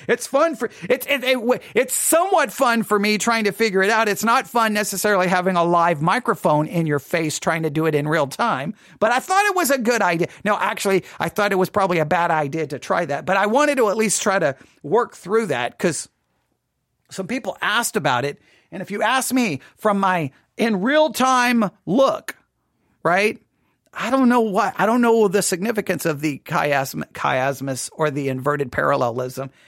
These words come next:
as far as making me understand that chapter anymore. All right. Um,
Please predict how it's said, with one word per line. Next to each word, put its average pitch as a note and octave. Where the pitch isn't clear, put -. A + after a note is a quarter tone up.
as D3
far F3+
as C#3
making D#3+
me D3
understand D3+
that C3+
chapter C3+
anymore. E3
All C3+
right. C3+
Um, D#3